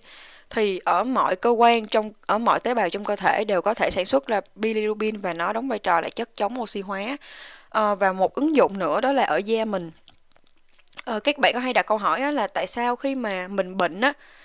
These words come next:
ờ, mình bệnh nè, mình mất ngủ nè, mình, ờ, ăn uống kém nè, ờ, dinh dưỡng không có nè, thì lúc này da của mình sẽ rất là xấu.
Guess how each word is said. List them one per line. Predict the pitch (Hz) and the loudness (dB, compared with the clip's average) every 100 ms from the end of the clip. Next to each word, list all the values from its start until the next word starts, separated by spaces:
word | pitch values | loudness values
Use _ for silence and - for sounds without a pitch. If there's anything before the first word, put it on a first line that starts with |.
| - - _ | -20 -20 _
ờ, | - 196 190 190 | -2 0 2 0
mình | 190 185 | -2 2
bệnh | 180 165 196 | 4 4 2
nè, | 202 | -6
mình | 185 170 | -4 -6
mất | 226 262 | -6 -4
ngủ | 190 165 240 | -4 -2 0
nè, | 262 190 - | 0 -2 -8
mình, | 202 185 185 | -6 -6 -6
ờ, | 180 180 | -6 -6
ăn | 214 226 | -6 -8
uống | 254 | -6
kém | 254 240 294 | -2 -2 0
nè, | 320 190 - _ | -4 -6 -10 _
ờ, | - 190 185 190 | 2 2 2 0
dinh | 226 | -2
dưỡng | 208 - 247 | -2 -2 -2
không | 220 | 0
có | 214 214 | 4 6
nè, | 294 208 - | 4 -2 -2
thì | 180 | -4
lúc | 196 | -4
này | 240 180 | -4 -6
da | 175 208 | -2 -2
của | 208 | -2
mình | 208 175 | -6 -6
sẽ | 196 | -6
rất | 247 | -6
là | 185 | -4
xấu. | - 208 277 | -2 -2 -2